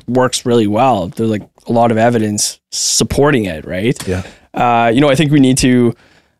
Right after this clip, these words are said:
Speaker 1: i-, it's really unfortunate that it's not covered. So it's a private pay service right now. Other provinces do cover it.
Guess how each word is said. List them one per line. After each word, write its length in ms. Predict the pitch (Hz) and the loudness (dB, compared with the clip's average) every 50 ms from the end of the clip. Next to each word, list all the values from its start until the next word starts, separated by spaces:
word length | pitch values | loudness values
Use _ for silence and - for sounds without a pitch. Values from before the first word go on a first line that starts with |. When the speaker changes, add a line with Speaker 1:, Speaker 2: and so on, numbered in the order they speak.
| _ _ _ _ _ - | _ _ _ _ _ -10
Speaker 1:
i-, 20 | 403 | -4
it's 400 | 120 131 127 120 - 139 135 - | -2 -2 -2 0 0 -2 0 2
really 160 | 156 160 156 | 2 4 4
unfortunate 580 | 151 143 131 - 143 135 147 - - 151 131 120 | 2 2 0 0 2 2 2 2 2 2 2 2
that 120 | 127 117 | 2 0
it's 100 | 113 - | 2 2
not 180 | 135 127 - - | 0 -2 -2 -2
covered. 540 | - 131 135 143 131 101 107 127 160 - - _ _ _ | -2 0 0 0 0 0 -2 -4 -4 -6 -12 _ _ _
So 140 | - - 170 | -6 -4 -4
it's 120 | 226 - | -4 -4
a 20 | - | -6
private 380 | - - 135 127 120 117 - | -4 0 0 2 2 0 0
pay 180 | - 127 120 107 | 0 -2 -2 0
service 400 | - - 120 120 123 127 127 - | 0 0 0 0 0 0 0 0
right 160 | 127 120 113 | 0 0 0
now. 400 | 113 117 117 117 117 117 120 - - - - - - | 0 -2 -2 -2 -2 -2 -4 -6 -8 -16 -20 -4 0
Other 180 | 127 127 131 123 | 2 2 2 2
provinces 560 | - 143 123 123 123 123 127 - 127 113 107 | 2 2 2 2 2 2 0 0 0 -2 -4
do 460 | - - 110 110 113 117 123 123 123 - _ _ _ _ _ _ _ _ _ _ | -2 -2 0 2 2 4 2 2 0 -2 _ _ _ _ _ _ _ _ _ _
cover 240 | - 110 107 120 170 | -6 -2 0 2 0
it. 160 | 247 262 | 0 -2